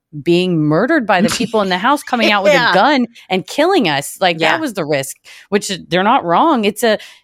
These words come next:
Speaker 1: Jason was an avid hunter and fisher. He had guns, he had knives, he had, that's the other thing they found when they executed this search warrant, a cadre of just, uh, w-, swords and knives and skull-shaped handles. And they did have a twenty-two rifle. They had a twenty-two.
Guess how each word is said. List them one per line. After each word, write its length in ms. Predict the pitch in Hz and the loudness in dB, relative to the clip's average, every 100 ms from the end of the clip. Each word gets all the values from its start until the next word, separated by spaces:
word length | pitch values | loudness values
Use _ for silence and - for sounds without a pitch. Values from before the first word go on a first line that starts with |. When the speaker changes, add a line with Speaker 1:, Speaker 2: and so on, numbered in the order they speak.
| _ | _
Speaker 1:
Jason 360 | 139 160 - 226 | -4 -2 0 -2
was 140 | 208 | 0
an 100 | 196 | -2
avid 320 | 185 190 208 | -2 -2 -2
hunter 380 | 196 233 226 233 | -2 -2 -2 -2
and 120 | 226 | -2
fisher. 380 | - 202 - 202 | -2 -4 -2 -2
He 140 | 165 151 | -2 0
had 220 | 165 175 | 0 0
guns, 360 | 185 240 226 - | 0 0 0 -4
he 80 | 185 | -2
had 200 | 170 160 | -2 0
knives, 400 | 180 220 196 180 | 0 2 0 -2
he 100 | 185 | -2
had, 120 | 175 | 0
that's 200 | 165 - | 0 0
the 80 | 190 | 0
other 120 | 254 | 0
thing 200 | 247 185 | 0 -2
they 100 | 170 | -2
found 300 | 170 165 165 | -2 -2 -2
when 100 | 160 | 0
they 120 | 151 | -2
executed 440 | 143 - 156 165 151 | -2 -6 -8 -4 -2
this 160 | 151 | -4
search 260 | - 156 - | -4 -6 -4
warrant, 240 | 165 147 - - _ - | -2 -2 -6 -20 _ -6
a 100 | 170 | -6
cadre 600 | - - 240 277 202 190 | -6 0 2 2 2 2
of 180 | 170 160 | 2 0
just, 340 | 180 160 - - - _ - | -2 -4 -6 -20 -20 _ -6
uh, 280 | 170 151 139 | -2 0 -2
w-, 260 | 139 156 - | -4 -8 -6
swords 760 | - - 285 320 226 160 156 | -6 0 2 4 2 0 -6
and 240 | - 170 160 | -4 -2 0
knives 540 | 190 254 240 202 165 | 2 2 0 -2 -2
and 320 | 160 151 139 143 | -2 -2 -4 -6
skull-shaped 960 | - - 185 247 285 233 - 226 233 - | -10 -6 0 2 2 0 0 -2 -2 -4
handles. 560 | 220 247 226 196 165 | -2 0 2 0 0
And 300 | 165 156 156 | 0 0 -2
they 140 | 156 156 | -2 -2
did 160 | 180 | 0
have 120 | 208 | 0
a 60 | 202 | -2
twenty-two 460 | - 214 214 - 202 | -4 -2 -2 -4 -2
rifle. 520 | 185 214 208 190 151 | 0 -2 0 0 0
They 120 | 143 | -2
had 140 | 147 160 | -4 -4
a 40 | |
twenty-two. 680 | - 202 202 - 226 214 208 | -4 -4 -4 -2 0 2 0